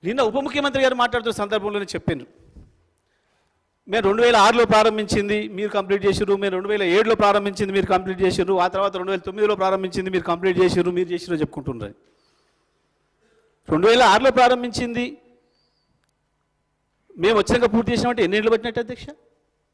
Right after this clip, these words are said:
అయినా ఈ దేశంలో ఇప్పటి వరకు మొత్తం భారతదేశంలో రికార్డు మేము కొత్తగూడెంలో నిర్మాణం చేసిన ఎయిట్ హండ్రెడ్ మెగావాట్స్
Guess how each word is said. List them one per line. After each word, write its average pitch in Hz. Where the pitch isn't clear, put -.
అయినా 240
ఈ 220
దేశంలో 269
ఇప్పటి 226
వరకు 214
మొత్తం 254
భారతదేశంలో 247
రికార్డు 233
మేము 240
కొత్తగూడెంలో 233
నిర్మాణం 220
చేసిన 202
ఎయిట్ 202
హండ్రెడ్ 226
మెగావాట్స్ 202